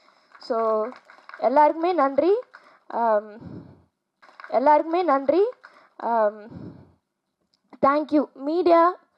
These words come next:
மீடியா நண்பர்கள் எல்லாருக்குமே நன்றி. And first, uh, ரொம்ப முக்கியமா விஜய் டி வி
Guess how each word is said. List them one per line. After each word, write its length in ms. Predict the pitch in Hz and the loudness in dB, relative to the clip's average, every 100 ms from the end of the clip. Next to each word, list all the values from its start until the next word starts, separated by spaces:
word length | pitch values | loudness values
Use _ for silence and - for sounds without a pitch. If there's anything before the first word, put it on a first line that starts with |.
| _ _ _ _ _ _ _ - | _ _ _ _ _ _ _ -2
மீடியா 300 | 254 285 277 | 4 4 4
நண்பர்கள் 520 | 262 262 254 254 247 | 2 4 2 2 0
எல்லாருக்குமே 520 | 254 269 269 285 285 | 2 2 2 2 2
நன்றி. 360 | 277 262 294 285 | 2 0 -2 -2
And 380 | 269 269 262 - _ _ - | -4 -4 -8 -10 _ _ 2
first, 420 | 294 320 - - | 4 4 2 0
uh, 360 | 294 247 240 - _ _ _ _ _ - | 0 2 -4 -10 _ _ _ _ _ -4
ரொம்ப 360 | 254 277 320 | 0 4 4
முக்கியமா 560 | 285 269 294 302 330 320 - _ _ | 2 2 0 2 0 0 -8 _ _
விஜய் 360 | - 247 294 320 | -10 -2 2 2
டி 260 | 254 302 285 | 2 0 2
வி 280 | 320 359 | 0 0